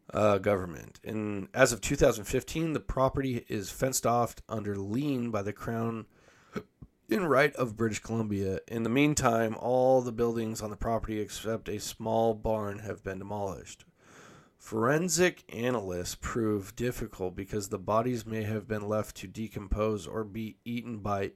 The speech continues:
insects and pigs on the farm. What did I say, dude?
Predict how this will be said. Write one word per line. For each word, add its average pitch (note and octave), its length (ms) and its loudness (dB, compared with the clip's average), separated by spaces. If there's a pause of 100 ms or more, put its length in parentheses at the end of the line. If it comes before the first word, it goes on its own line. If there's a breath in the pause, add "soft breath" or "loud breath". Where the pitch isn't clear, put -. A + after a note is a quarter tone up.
(120)
insects F#3 640 2
and G#2 220 -8
pigs C3+ 380 0
on A#2 120 -2
the G#2+ 80 -2
farm. A2 520 0
What A2 360 8
did C3 120 12
I A2 160 8
say, C#2 360 -6
dude? G2+ 280 -2